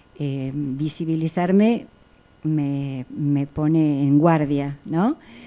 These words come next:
Pero reconozco que, mm, que a lo largo de estos ocho años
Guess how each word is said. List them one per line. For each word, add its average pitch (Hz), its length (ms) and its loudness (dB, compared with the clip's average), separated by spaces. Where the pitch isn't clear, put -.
Pero 160 420 2
reconozco 160 600 0
que, 143 420 0
mm, 131 340 -4
que 147 100 -4
a - 20 -2
lo 147 120 0
largo 180 240 2
de 165 60 2
estos 160 260 -8
ocho 180 300 -4
años 175 600 2